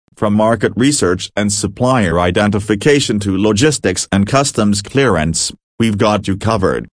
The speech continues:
Our mission is to empower your business with the knowledge and strategies needed to thrive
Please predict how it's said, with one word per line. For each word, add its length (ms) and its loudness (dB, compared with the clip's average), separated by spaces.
Our 240 2
mission 400 2
is 140 -2
to 160 0
empower 420 2
your 160 2
business 400 0
with 160 0
the 80 -4
knowledge 480 -2
and 160 0
strategies 800 -2
needed 400 0
to 80 -4
thrive 480 0